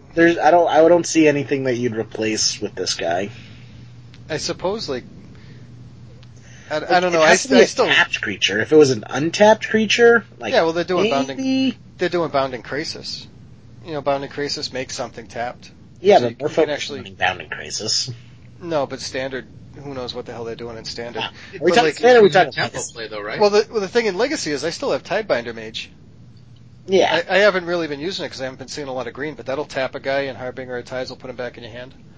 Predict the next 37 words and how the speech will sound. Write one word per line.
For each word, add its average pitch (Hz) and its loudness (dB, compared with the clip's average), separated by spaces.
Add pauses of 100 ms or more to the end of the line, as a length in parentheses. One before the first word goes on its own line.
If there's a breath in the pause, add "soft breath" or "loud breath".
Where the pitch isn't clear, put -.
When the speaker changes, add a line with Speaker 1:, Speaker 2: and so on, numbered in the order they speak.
(320 soft breath)
Speaker 2:
I 156 2
mean, 147 -2
it's 139 -8
not 147 0 (180)
as 156 -8
good 151 4
Speaker 1:
Yeah, - -4
Speaker 2:
as, 131 -12
like, 135 -4
Speaker 1:
he's - -6
Speaker 2:
Lord 147 2
of 135 -6
Speaker 1:
already 131 -8
Speaker 2:
Atlantis 143 -2
Speaker 1:
tapped. - -6
Speaker 2:
and 135 -10
Master 135 -6
of - -10
the 127 -10
Pearl 131 -6
Trident, 127 -8
but 120 -12
Speaker 1:
If 165 -2
he's 196 2
already 175 8
tapped, 170 0
why 117 2
do 123 2
you 143 0
need 151 0
to 135 -4
put 151 -2
him 143 -2
back 143 2
in 143 -4
his 127 -4
hand? 117 -4